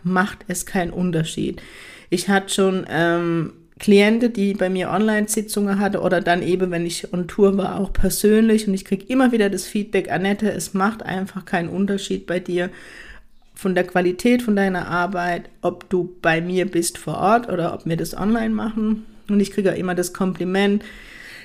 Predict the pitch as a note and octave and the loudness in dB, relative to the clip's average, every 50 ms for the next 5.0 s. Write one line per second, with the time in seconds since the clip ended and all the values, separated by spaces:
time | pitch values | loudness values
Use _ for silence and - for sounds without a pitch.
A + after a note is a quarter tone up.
0 | - - - - C#4 D4 C#4+ - G3+ - - B3+ B3 - F#3+ - - - G3+ G3+ | -20 -10 4 6 6 6 6 2 -2 0 0 0 4 4 4 4 6 6 6 6
1 | G#3+ G#3+ - G#3 - - E3+ F#3+ G#3 G#3 G#3 G#3 G3+ G#3 - - - D#3+ F#3 G3 | 6 6 4 2 2 4 2 2 2 4 4 2 2 2 0 0 2 6 6 6
2 | G3 - - - G3+ F#3+ - G3+ G#3 G#3 G#3 F#3+ F#3 F#3 F#3+ G3+ G#3 A3 A3 - | 4 4 2 4 4 4 4 4 2 2 2 4 6 6 6 6 4 2 2 2
3 | G#3 G3+ F#3+ F#3+ G3 G3 - - G3 F#3+ F#3+ F#3+ F#3+ - F#3+ - - - F#3+ - | 2 2 2 2 0 -2 0 0 0 2 2 0 -2 -4 -8 -10 -8 -10 -8 -6
4 | - F#3+ F3 F3 E3+ - F#3 E3 F3 E3 - - E3+ E3+ E3 - E3 E3 - | -2 -2 -2 -2 -2 -4 -6 -4 -4 -8 -6 -6 -6 -6 -4 -4 -4 -6 -6